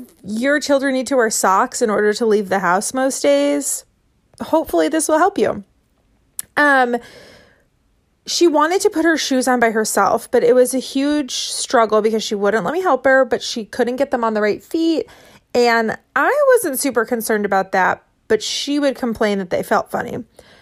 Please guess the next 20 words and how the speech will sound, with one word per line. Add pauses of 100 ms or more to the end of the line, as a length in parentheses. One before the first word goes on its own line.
(200)
So
what
we
decided
to
do
was (360)
I
purchased (640)
different (140)
colors
of
socks,
which
is
actually,
like, (840)
most
common
for